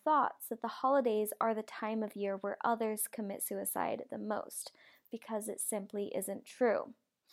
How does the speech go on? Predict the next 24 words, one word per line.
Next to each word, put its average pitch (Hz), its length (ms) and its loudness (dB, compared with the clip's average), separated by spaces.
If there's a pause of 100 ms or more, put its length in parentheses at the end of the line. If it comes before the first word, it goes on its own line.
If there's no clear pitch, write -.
(480)
Nonetheless, 254 800 4 (100)
just 262 360 2
because 262 320 0
suicide 220 480 0
rates 202 260 -2 (140)
are 226 260 4
lower 254 600 6
during 196 320 0
this 196 160 -4
time 202 200 -4
of 196 60 -6
the 208 80 -4
year 190 300 2
does 214 200 -4
not 220 380 0
mean 208 220 -6
that 202 160 -8
they're 208 160 2
non-existent. 202 1040 2 (440)
So 262 180 4
this 294 200 6
episode 269 480 2
is 226 160 -6
for - 160 -4